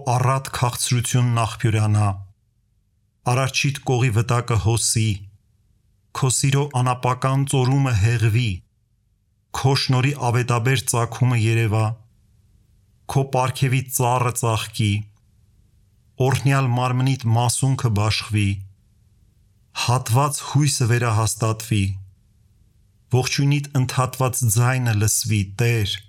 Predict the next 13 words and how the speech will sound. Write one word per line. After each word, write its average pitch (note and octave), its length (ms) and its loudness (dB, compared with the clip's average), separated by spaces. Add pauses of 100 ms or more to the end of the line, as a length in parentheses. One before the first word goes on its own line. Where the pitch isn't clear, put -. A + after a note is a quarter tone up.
(1040)
հեռացած C3+ 560 2
խաղաղությունդ B2+ 880 0
մերձենա, G#2+ 560 2 (1120)
այն B2 220 2
ժամ C#3 320 0
այդ A#2+ 300 -2
երանական A#2+ 680 2
վիճակով A#2 500 0
հավետ, A#2 600 0 (680)
անխախտ C3+ 560 0
հույսի B2+ 380 0
հավատն A2+ 500 0
ընդունելով, A2+ 720 0